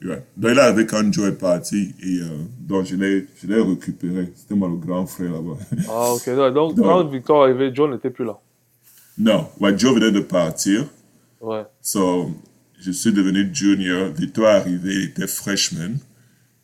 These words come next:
Speaker 1: Et on était co-chambré ma senior year. Donc, et puis, je suis parti, il est resté.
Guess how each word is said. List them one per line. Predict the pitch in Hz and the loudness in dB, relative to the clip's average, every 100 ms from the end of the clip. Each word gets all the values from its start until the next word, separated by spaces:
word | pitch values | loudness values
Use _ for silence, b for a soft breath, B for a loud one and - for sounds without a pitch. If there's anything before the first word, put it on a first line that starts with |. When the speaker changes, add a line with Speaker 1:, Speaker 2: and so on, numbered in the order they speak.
| - | -4
Speaker 1:
Et | 101 | 0
on | 107 | 0
était | 101 101 - | 0 -2 -2
co-chambré | 95 92 95 92 82 98 | -2 -4 -2 -4 -2 -2
ma | 95 80 | -2 -2
senior | - - 98 101 | -2 0 0 0
year. | 95 82 82 113 147 _ _ _ _ _ _ _ _ _ _ _ _ | -2 -4 -4 -6 -8 _ _ _ _ _ _ _ _ _ _ _ _
Donc, | 98 92 87 | -6 -4 -4
et | 87 | -4
puis, | - 90 | -2 -2
je | |
suis | 95 | -2
parti, | - 82 78 - | -6 -6 -8 -6
il | 87 | -6
est | |
resté. | 80 78 - - | -6 -6 -8 -10